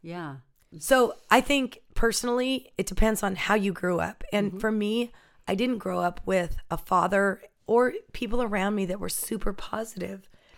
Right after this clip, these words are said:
Speaker 2: So affirmations have always made me feel uncomfortable.
Speaker 1: Oh, they make you feel, oh, it's the opposite effect.
Speaker 3: Mm.
Speaker 2: Well, because I've never utilized them the
Speaker 1: Oh.
Speaker 2: way I should.
Speaker 1: Mm-hmm.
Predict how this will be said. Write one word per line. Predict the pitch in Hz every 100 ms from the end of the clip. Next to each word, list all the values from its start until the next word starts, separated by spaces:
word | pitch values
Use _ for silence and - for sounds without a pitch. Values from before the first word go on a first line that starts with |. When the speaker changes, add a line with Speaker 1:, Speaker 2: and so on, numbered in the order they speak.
| - _ _
Speaker 2:
So | - 226
affirmations | 214 226 233 196 196 214 -
have | 175
always | - 196 196
made | 190 185
me | 185
feel | 190 180
uncomfortable. | 190 - 240 185 175 185 _ _ _ _ -
Speaker 1:
Oh, | 220
they | 202
make | 202 202
you |
feel, | 196 202 -
oh, | 233
it's | 202
the | 190
opposite | 202 233 - 147
effect. | - -
Speaker 3:
Mm. | 165 151 147
Speaker 2:
Well, | 214 220 240 - -
because | 202 226 214
I've |
never | 220 202 214
utilized | 190 226 208 175 170 -
them | 165 165 175 - - -
the | 165
Speaker 1:
Oh. |
Speaker 2:
way | 185 202
I | 175
should. | - - - - _ -
Speaker 1:
Mm-hmm. | 165 165 151